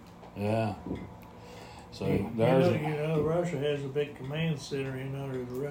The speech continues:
Speaker 2: uh, Damascus airport.
Speaker 1: I don't doubt that a bit.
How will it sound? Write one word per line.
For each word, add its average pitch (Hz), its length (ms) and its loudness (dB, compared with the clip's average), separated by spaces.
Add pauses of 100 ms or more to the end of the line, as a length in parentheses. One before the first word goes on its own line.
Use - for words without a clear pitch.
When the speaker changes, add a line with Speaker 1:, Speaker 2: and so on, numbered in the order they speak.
(100)
Speaker 2:
uh, 127 140 -4 (380)
Damascus 135 600 -6
airport. 131 520 -4 (340)
Speaker 1:
I 104 220 -2
don't 117 320 4
doubt 110 260 4
that 110 180 4
a 98 40 2
bit. 107 420 2